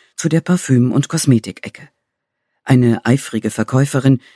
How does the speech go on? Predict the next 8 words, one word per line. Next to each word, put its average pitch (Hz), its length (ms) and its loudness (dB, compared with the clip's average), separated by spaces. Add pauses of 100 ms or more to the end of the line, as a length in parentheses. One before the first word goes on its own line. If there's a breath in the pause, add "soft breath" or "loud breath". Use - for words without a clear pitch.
(120 loud breath)
ließ 139 260 0
sie 139 160 -4
an 127 120 -2
den 120 180 4
neuen 120 400 2
blumigen 127 540 0
Düften 120 320 -4
schnuppern. 110 500 -2